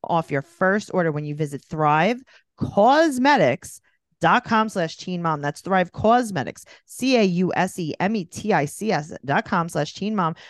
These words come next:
for twenty percent off your first order. And you know where that's gonna be, right?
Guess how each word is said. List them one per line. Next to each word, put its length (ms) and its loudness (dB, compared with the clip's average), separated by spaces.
for 100 -4
twenty 420 -6
percent 320 -2
off 120 -2
your 100 -4
first 220 -2
order. 200 0
And 220 -4
you 80 -6
know 140 -6
where 120 -6
that's 200 -14
gonna 160 -18
be, 160 -16
right? 240 -10